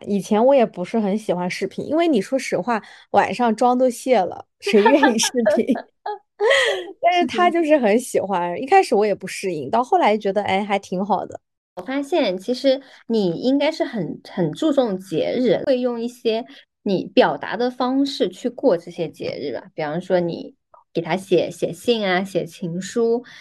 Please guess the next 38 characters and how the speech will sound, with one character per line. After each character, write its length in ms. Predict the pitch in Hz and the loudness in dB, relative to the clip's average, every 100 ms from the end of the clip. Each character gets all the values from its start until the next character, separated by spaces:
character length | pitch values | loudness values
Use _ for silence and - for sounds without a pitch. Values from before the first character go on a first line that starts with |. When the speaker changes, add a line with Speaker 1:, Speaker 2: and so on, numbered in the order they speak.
| - | -2
Speaker 1:
嗯。 160 | 220 196 | 0 0
Speaker 2:
然 100 | - | -4
后 220 | - 170 | -8 -2
会 160 | 185 170 | 0 0
记 200 | 220 202 | -2 -2
录 140 | 190 | -2
一 80 | 185 | -4
些 360 | 180 - 175 170 - _ | -4 0 0 0 -10 _
你 100 | 175 | -6
们 160 | 156 - | -4 -4
一 120 | 214 | -6
起 320 | 196 - 143 | -8 -14 -12
做 200 | - 196 | -8 -4
过 160 | 190 170 | -2 -2
的 80 | |
一 120 | 170 196 | -2 -4
些 180 | 226 | -4
事 340 | 254 - 415 180 | -6 -2 -2 -2
情， 380 | - 156 120 180 | -4 -8 -8 -4
这 120 | 285 | -2
些 180 | 262 233 | 0 0
都 220 | 254 269 | 0 0
是， 420 | 269 247 190 - - | -2 -4 -4 -4 -6
嗯， 480 | 180 170 139 113 - _ _ - | -6 -4 -6 -10 -14 _ _ -4
我 120 | 185 | -2
觉 140 | 180 | 0
得 120 | 208 | 0
是 240 | 247 254 247 | 0 -2 -2
情 280 | - 202 208 | -4 -4 0
感 180 | 214 170 | 0 0
非 160 | - | -2
常 400 | 180 175 175 196 | -2 -2 -2 -4
丰 360 | 196 - 277 320 | -4 0 0 -2
富 240 | 339 262 | -4 -4
的， 420 | 165 123 76 - _ _ _ - | -2 -4 -4 -10 _ _ _ -10
嗯， 320 | 170 165 139 | -6 -6 -6
人 440 | - 175 156 165 202 | -2 0 0 -2 -2
类， 260 | 220 185 | -2 -4